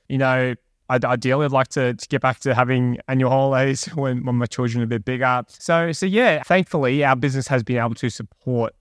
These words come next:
that growing lifestyle need, right? So it's been nice. It's been really nice, actually, to take a little bit extra to start saving for these life experiences.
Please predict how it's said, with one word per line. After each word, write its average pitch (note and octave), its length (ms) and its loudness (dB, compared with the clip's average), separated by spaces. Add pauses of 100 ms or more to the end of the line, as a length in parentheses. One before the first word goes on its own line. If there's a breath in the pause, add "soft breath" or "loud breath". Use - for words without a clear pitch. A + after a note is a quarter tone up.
that G#2+ 200 -6 (240)
growing A2 320 2
lifestyle A2+ 400 2
need, G2+ 220 -4
right? C3 300 2
So B2 260 4
it's B2 280 -2
been G3+ 420 0
nice. B2 320 2
It's C#3+ 80 -4
been C3 160 2
really B2 280 2
nice, G2+ 260 0
actually, G#2 360 -4
to - 120 -12
take - 220 -2
a B2 40 -2
little C3 120 2
bit A#2+ 140 -2
extra G2+ 460 -2 (300)
to - 100 -10
start A2 340 2 (120)
saving A#2+ 400 2
for A2 200 -2
these G2+ 220 -2
life G2 220 -2
experiences. - 800 -2